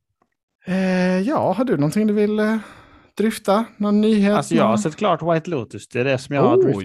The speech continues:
Speaker 1: just det. Men det
Speaker 2: egentligen.
Speaker 1: vill jag ju höra om.
Speaker 2: Ja, jag tyckte det var svinbra. Alltså, för mig är det en av de bästa serierna i år. Lätt. Eh,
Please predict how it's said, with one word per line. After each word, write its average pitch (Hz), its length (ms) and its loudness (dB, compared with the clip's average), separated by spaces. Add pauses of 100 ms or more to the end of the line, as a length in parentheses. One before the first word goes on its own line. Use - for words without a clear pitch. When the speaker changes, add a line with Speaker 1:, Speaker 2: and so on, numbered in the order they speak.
Speaker 1:
just 233 180 -4
det. - 60 -2
Men 110 100 -4
det 131 80 -4
Speaker 2:
egentligen. 131 280 -2
Speaker 1:
vill 254 80 0
jag 277 100 4
ju 233 60 2
höra 202 240 0
om. 85 140 -10 (960)
Speaker 2:
Ja, 135 160 -4
jag 107 180 -2
tyckte 156 200 -6
det 190 100 2
var 160 100 0
svinbra. 160 520 -6 (200)
Alltså, 131 360 -2
för 139 120 -8
mig 120 220 -4
är 147 60 -2
det 160 180 -2
en 135 280 -4
av 120 100 -6
de 120 100 -8
bästa 120 220 -10
serierna 113 300 -6
i 110 40 -8
år. 110 200 -12 (160)
Lätt. 120 160 -10 (480)
Eh, 113 340 -10